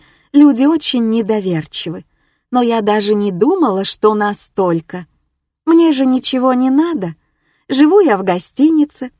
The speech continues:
сняла себе люкс с видом на городской Кремль. Вас повидаю, город посмотрю, если получится». Старым могилам поклонюсь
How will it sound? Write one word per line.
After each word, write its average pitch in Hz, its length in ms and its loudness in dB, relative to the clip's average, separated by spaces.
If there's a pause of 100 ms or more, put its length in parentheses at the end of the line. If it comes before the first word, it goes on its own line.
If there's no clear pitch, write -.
(400)
сняла 320 460 2
себе 220 380 0
люкс - 420 -2 (260)
с - 100 -6
видом 262 400 2
на 240 100 0
городской 220 600 0
Кремль. 214 540 -2 (680)
Вас 330 320 0
повидаю, 262 800 2
город 311 400 0
посмотрю, 233 640 0
если 277 320 0
получится». 247 840 -6 (420)
Старым 208 400 0
могилам 214 640 -2
поклонюсь 220 760 -4